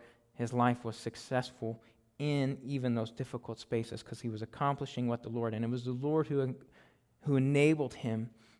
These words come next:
to do this. We see the same thing take place after he's lied about and sent to prison.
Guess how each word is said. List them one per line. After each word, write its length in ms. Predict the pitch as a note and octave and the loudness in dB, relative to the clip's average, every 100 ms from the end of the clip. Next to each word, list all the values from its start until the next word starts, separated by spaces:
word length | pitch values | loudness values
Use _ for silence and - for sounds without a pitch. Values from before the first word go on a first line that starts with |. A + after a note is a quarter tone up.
| _ | _
to 120 | - | -6
do 300 | C3 C#3+ E3+ | -2 2 2
this. 340 | D3+ F#2+ - - - - | 2 -2 -6 -16 -12 -4
We 100 | C3+ | -2
see 180 | C3+ D3+ | 0 0
the 120 | C#3 | 0
same 360 | - E3 F3 | -2 0 2
thing 220 | F#3 D#3 C3 | 2 0 -2
take 240 | C3 A#2 | -4 -4
place 340 | - B2+ C3 - - - | 0 2 0 -8 -16 -2
after 400 | D3+ F3 F3+ D#3+ | 4 4 2 -4
he's 260 | D#3+ C3+ | -4 -4
lied 320 | A#2 B2 C#3+ C3+ | 0 2 4 2
about 400 | A2 A2 B2+ - - - - | 0 0 0 -4 -20 -18 -6
and 140 | B2 | -4
sent 300 | A#2+ E3+ - | 0 0 0
to 60 | - | -4
prison. 500 | - B2+ A2 A#2 | -4 -2 0 -2